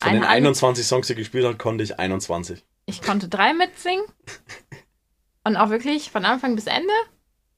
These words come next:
Speaker 2: Und ein anderes Lied konnte ich halb mitsingen.
Speaker 1: Hm.
Speaker 2: Bei der Setlist von The Search könnte ich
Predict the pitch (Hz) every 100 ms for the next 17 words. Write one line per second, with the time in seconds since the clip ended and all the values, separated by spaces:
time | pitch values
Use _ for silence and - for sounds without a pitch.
0 | _ 240 208 247 - 254 311 311 294 294
1 | - 262 233 180 170 160 160 - - -
2 | - _ _ _ _ _ _ - - -
3 | 143 208 220 220 294 269 202 - 185 151
4 | - - 294 170 - - 160 156 -